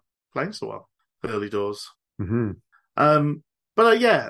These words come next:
Speaker 1: an A is absolutely fair enough 'cause it's nothing to do with Liam Palmer that he's, uh, he's so useful and gets <laughs> shunted around. Uh, so, yeah, um, fair play to Liam Palmer. Um, so what we thought we'd do, rather than go through in, uh, numerical order, we would then jump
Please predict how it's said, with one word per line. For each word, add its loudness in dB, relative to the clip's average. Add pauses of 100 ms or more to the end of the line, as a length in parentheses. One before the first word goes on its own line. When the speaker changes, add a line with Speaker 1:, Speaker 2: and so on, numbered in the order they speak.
Speaker 1:
an -2
A 4
is 2
absolutely -6
fair 0
enough -4
'cause -12
it's -8
nothing 0
to -2
do 6
with 2
Liam 0
Palmer -6
that -8
he's, -10
uh, -6
he's -12 (160)
so -6
useful -10
and -12
gets -12 (280)
<laughs> 2
shunted 0
around. -6 (500)
Uh, -2
so, -6
yeah, -4 (420)
um, -2 (180)
fair -8
play -8
to -10
Liam -4
Palmer. -6 (240)
Um, 0
so 4
what 4
we 4
thought 2
we'd 0
do, 4
rather 4
than -2
go 0
through -4
in, -8
uh, -6
numerical -2
order, -2
we -6
would -4
then -2
jump -2